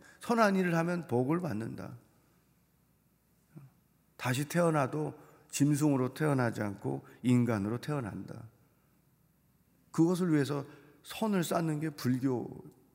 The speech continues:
사상 아닙니까? 선한 일을 많이 해야 천국 가서 뭐 한다. 이게 이슬람 신앙 아닙니까? 이런 신앙관을 가지면 교회 생활하다가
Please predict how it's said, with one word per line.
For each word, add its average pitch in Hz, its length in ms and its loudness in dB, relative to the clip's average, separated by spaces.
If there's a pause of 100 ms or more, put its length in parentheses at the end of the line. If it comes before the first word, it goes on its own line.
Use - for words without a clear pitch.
(560)
사상 123 340 -8
아닙니까? - 420 -14 (2750)
선한 196 300 4
일을 160 180 4
많이 127 300 2
해야 117 360 -2 (220)
천국 185 320 -2
가서 135 360 -4
뭐 110 200 -4
한다. - 400 -8
이게 156 340 -4 (220)
이슬람 120 560 -2 (840)
신앙 131 320 -8
아닙니까? - 340 -14 (2500)
이런 170 320 6
신앙관을 208 560 2
가지면 127 640 -2
교회 156 260 2
생활하다가 143 880 -2